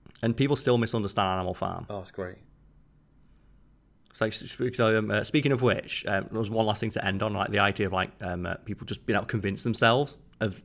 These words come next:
Speaker 1: how correct they are, regardless of, um, the information,
Speaker 2: Mm.
Speaker 1: um, that contradicts it. Um, there was a guy who went to an anti-mask Trump rally or something like that,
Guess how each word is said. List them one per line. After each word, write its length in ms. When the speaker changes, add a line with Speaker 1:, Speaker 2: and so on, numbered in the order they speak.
Speaker 1:
how 180
correct 320
they 80
are, 300
regardless 460
of, 120
um, 160
the 60
information, 560
Speaker 2:
Mm. 140
Speaker 1:
um, 120
that 200
contradicts 520
it. 260
Um, 300
there 100
was 120
a 60
guy 380
who 160
went 280
to 180
an 80
anti-mask 680
Trump 380
rally 320
or 40
something 320
like 180
that, 280